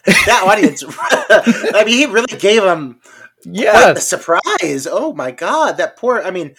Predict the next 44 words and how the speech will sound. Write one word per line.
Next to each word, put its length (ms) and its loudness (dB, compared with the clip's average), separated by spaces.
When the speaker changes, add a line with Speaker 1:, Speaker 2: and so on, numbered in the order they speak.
Speaker 1:
that 160 -4
poor 200 -2
audience, 380 -2
but 140 -4
also 220 0
that 200 -4
poor 180 -6
man. 300 -8
But 120 -12
he 120 -14
really, 340 -6
the 80 -6
joke's 320 -6
on 200 -4
them. 400 -4
<laughs> 140 -14
Like, 160 2
he, 340 0
Speaker 2:
Yeah. 400 4
Speaker 1:
he 80 -2
went 200 0
out 80 -10
with, 320 -6
with 220 -8
quite 260 0
a 40 -8
bang. 540 -6
Speaker 2:
And 140 2
also 300 6
Speaker 1:
All 80 8
things 100 2
Speaker 2:
he 60 4
was 180 6
Speaker 1:
considered. 220 -6
Speaker 2:
quoted, 540 4
like, 220 0
the 120 -8
year 200 0
before 540 0
as 180 -2
saying, 540 -2
you 120 -6
know, 200 -4
"I, 320 2